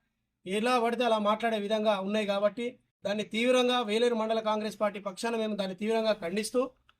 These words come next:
అధికారం పోగానే మతి భ్రమి-, భ్రమించి ఎలా మాట్లాడుతున్నాము, ఏ-, ఏది పడితే అది మాట్లాడితే చెల్లుతుందని చెప్పి అనుకుంటా ఉన్నారు.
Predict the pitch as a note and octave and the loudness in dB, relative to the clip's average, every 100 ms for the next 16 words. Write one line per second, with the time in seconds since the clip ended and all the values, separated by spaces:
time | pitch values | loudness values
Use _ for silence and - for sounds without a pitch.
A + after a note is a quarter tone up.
0 | _ - G3 A3+ B3+ C4 A#3 A#3 A#3 A#3+ | _ -4 -2 2 4 4 2 2 2 2
1 | B3 F#3+ - _ _ F3 F#3 A#3 G#3+ A3 | 2 0 -8 _ _ -6 -4 0 2 2
2 | A#3+ - F#3 A3 A#3+ C4+ A3 - _ _ | 0 -4 0 2 2 0 -2 -4 _ _
3 | _ _ E3+ G3+ B3 A#3+ A#3+ B3 A#3+ A#3+ | _ _ -2 2 4 2 2 0 0 2
4 | A#3+ A3+ A3 A3+ G#3+ A#3 A#3+ A3+ A#3 A3 | 4 4 4 4 4 2 2 2 2 2
5 | A3 A#3+ A3 A#3+ A3+ - _ _ _ G#3+ | 0 -2 0 0 0 -4 _ _ _ -2
6 | A#3 B3+ A#3+ A3+ A3+ G3+ G#3 A#3 A#3 A#3 | 2 4 4 2 2 0 0 0 2 2
7 | A#3+ C#4+ | 0 -2